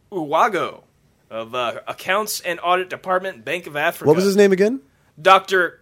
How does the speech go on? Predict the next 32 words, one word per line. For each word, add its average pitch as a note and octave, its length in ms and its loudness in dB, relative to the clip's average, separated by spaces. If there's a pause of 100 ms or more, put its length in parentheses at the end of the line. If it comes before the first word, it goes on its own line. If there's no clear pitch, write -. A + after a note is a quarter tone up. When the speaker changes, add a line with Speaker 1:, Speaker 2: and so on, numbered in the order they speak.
Speaker 1:
Cabo E3+ 680 0 (240)
Uwago. G3 680 -2
Speaker 2:
Uwago. G2+ 680 -8 (100)
Speaker 1:
Uwago. F3+ 640 -6
Speaker 2:
Uwago. G#2+ 380 -14
Speaker 1:
I'm D#3 140 -2
guessing F#3 340 -2
that's B2+ 200 -6
how A#2+ 180 -8
you A2 160 -16
pronounce A#2+ 400 -10
it. D#3 60 -8
I'm D#3+ 120 -2
not D3 160 -2
African. E3+ 440 -6 (840)
Speaker 2:
Maybe F3 140 6
you - 60 4
Speaker 1:
Al-, A3+ 40 -2
Speaker 2:
could F#3+ 140 4
spell A#3+ 220 6
Speaker 1:
it - 40 4
is - 60 4
Speaker 2:
that. G#2+ 240 4
Maybe D3 180 0
you D#3+ 40 0
could C#3 120 -4
spell C3 220 4
that G2 140 2
for, G2 180 -4
Speaker 1:
Uh, - 40 0
Speaker 2:
uh, A3 260 4 (180)
Speaker 1:
K A#3+ 420 -4